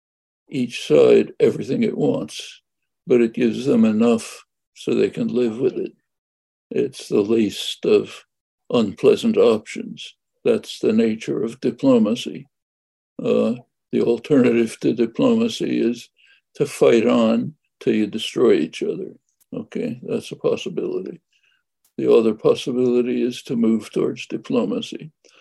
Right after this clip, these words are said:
And the way to do it is to see if you can take first steps, small steps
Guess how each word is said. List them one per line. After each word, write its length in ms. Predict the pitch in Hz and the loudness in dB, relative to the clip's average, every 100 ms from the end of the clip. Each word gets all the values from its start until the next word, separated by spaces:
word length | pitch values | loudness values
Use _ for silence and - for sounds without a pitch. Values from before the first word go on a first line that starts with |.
| _ _ - | _ _ 0
And 160 | 139 | 6
the 80 | 131 | 8
way 220 | 147 165 | 8 6
to 100 | 143 | 4
do 300 | 143 151 123 | 2 2 4
it 160 | 113 - _ _ _ _ | 2 -2 _ _ _ _
is 200 | - - | -10 -10
to 80 | - | -12
see 260 | - 151 135 | -6 -2 -2
if 160 | 117 | -2
you 80 | 156 | -6
can 200 | - - | -6 -6
take 360 | - 139 113 - | -4 -4 -6 -14
first 540 | - 143 117 - - | -4 0 0 -2 -12
steps, 720 | - - - - - - - _ _ _ _ _ _ _ _ _ | -14 0 2 2 -2 -12 -14 _ _ _ _ _ _ _ _ _
small 460 | - - 175 156 139 | -16 -2 2 2 0
steps 720 | - - 131 - - - - | -4 -2 -2 -2 -10 -14 -16